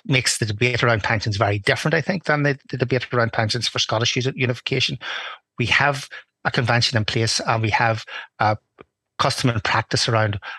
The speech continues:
uh, how pensioners are treated when they, when they move from the U K back to Ireland or Spain or elsewhere. So,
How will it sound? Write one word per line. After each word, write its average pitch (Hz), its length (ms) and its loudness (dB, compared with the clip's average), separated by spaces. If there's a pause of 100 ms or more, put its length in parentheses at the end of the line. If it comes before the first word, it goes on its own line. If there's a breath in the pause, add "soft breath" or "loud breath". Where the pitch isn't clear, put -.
(120 loud breath)
uh, 113 140 2
how 113 400 4
pensioners 113 500 0
are 107 80 2
treated 110 420 0
when 107 180 2
they, 104 140 2 (300 loud breath)
when 110 140 2
they 107 100 4
move 110 320 4
from 110 220 4
the 107 80 4
U 104 100 2
K 104 280 0
back 107 320 0
to 110 220 -2 (120)
Ireland 101 340 0
or - 80 0
Spain 104 320 -2
or 104 100 0
elsewhere. 104 400 -2
So, 120 200 -4